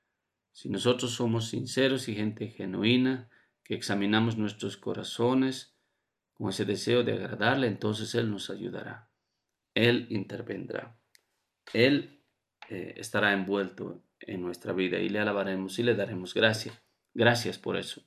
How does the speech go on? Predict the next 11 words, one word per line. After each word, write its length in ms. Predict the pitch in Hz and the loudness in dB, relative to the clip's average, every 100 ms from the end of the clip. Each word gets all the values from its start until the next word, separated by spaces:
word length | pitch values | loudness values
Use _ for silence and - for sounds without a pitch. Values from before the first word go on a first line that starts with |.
| _ _ _ _ | _ _ _ _
Y 140 | - 120 | 6 6
este 180 | 131 147 | 6 2
es 300 | 139 110 - _ _ _ _ | 0 -6 -8 _ _ _ _
el 460 | - 95 95 - - _ | -4 0 0 -4 -12 _
aspecto 400 | - - 113 117 | -8 -4 -2 2
más 220 | 147 170 | 2 0
precioso 520 | - 101 - 101 101 | -2 -4 -2 -4 -2
de 100 | 95 | -4
la 100 | 104 | -4
vida 300 | 98 101 98 | -4 -4 -6
cristiana. 640 | - 104 - 101 92 110 | -8 -10 -6 -6 -6 -12